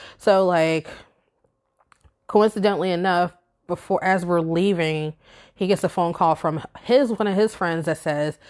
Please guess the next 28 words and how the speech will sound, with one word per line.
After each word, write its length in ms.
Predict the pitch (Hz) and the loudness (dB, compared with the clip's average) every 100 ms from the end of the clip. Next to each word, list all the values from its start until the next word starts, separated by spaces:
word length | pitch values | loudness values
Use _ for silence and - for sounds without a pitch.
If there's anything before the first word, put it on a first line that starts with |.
| - - - | -20 -20 -6
"Hey, 600 | 262 254 247 240 233 233 | 0 4 4 4 2 -2
you 140 | 214 | -2
know, 220 | 190 175 175 | 0 0 0
we're 140 | 208 | 0
having 280 | 226 214 202 | 2 0 -2
a 20 | |
party 400 | - 190 190 180 | 0 0 2 0
here." 280 | 180 170 175 | 0 0 0
Like, 160 | 160 | 0
he 100 | 208 | 0
knew 120 | 190 185 | 0 0
some 140 | 175 | -2
people 240 | 185 170 | -2 0
at 120 | 156 143 | 0 0
O 100 | 160 | 0
D 80 | 156 | 0
U 380 | 156 165 160 | 0 0 0
that 120 | 151 143 | 0 0
were, 140 | 147 | 0
like, 180 | 143 139 | 0 2
having 220 | 165 151 | 0 0
a 60 | 139 | -2
party 240 | 156 151 | 0 0
at, 80 | 151 | 0
like, 140 | 143 | -4
a 20 | 135 | -2
frat 260 | 151 151 | 0 2
house. 320 | 160 156 156 | 2 0 -4